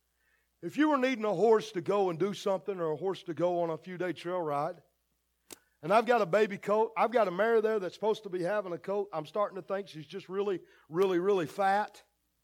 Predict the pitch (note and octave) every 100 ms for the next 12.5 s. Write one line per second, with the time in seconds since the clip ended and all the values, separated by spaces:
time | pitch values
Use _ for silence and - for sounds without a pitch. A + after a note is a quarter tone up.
0 | _ _ _ _ _ _ _ _ _ _
1 | _ D#3 - C4+ - C4+ C4 G3+ F#3+ F#3
2 | F3 C#3+ C#3 D3+ G#2 _ _ _ _ _
3 | _ _ _ _ _ _ _ _ D#3+ F#3+
4 | D4+ D4 D4+ A#3+ A3+ G3 A#3+ B3+ A3+ F3+
5 | F#3+ A#3 G#3 A3+ G#3 F3+ F3 G#3+ A3 A3
6 | A3 F3 F#3+ D#3+ A#3 - F#3+ D#3 E3+ E3+
7 | - _ _ _ _ _ _ _ _ B2+
8 | A#3+ D4+ C4 C4+ - G#3+ A#3+ G#3+ F#3 D3+
9 | F#3+ G#3+ G#3 F3+ F3 F3 F3 - - D#3
10 | A#2 - - - - _ _ _ _ _
11 | _ _ _ _ _ _ _ _ _ B2+
12 | - D3+ A2+ - -